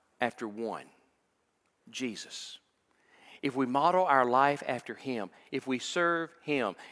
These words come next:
if we seek out him, if we live for him, if he is the tuning fork, if we are in tune with him, we will be in tune with one another.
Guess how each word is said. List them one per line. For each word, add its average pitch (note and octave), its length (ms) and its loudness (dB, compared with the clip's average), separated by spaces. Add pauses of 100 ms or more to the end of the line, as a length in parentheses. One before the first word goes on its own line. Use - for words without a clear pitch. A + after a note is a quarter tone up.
if C3+ 160 -2
we B2+ 120 -4
seek - 420 -4
out D3 300 4 (100)
him, B2 320 -2 (180)
if C#3+ 200 0
we C3+ 100 4
live E3+ 380 2
for E3 160 -6
him, C#3 240 0 (240)
if C3+ 180 0
he F#3+ 300 2
is E3+ 180 0
the C#3+ 140 -4
tuning F3+ 420 -2
fork, - 480 -10 (1300)
if C3+ 180 -2
we F3+ 160 4
are F3 100 6
in D#3 120 2
tune E3+ 380 -4
with C3 160 -4
him, D#3+ 340 2 (420)
we C#3 160 2
will C#3 140 2
be B2+ 160 2
in A2+ 80 -2
tune D3 300 -4
with B2+ 140 -4
one A#2 160 -4
another. G2+ 360 -14